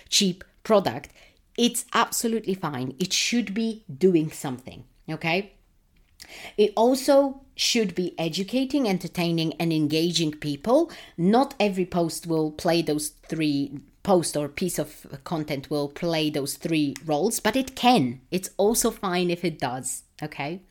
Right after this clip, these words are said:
It's important to be human. It's important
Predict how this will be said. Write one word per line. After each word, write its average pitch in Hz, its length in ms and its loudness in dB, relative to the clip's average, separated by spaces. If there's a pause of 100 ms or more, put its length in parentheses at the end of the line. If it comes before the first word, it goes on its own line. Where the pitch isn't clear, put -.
(540)
It's 240 220 4
important 262 640 4
to 180 80 0
be 175 320 -2 (140)
human. 175 640 2 (200)
It's 185 220 2
important 185 540 0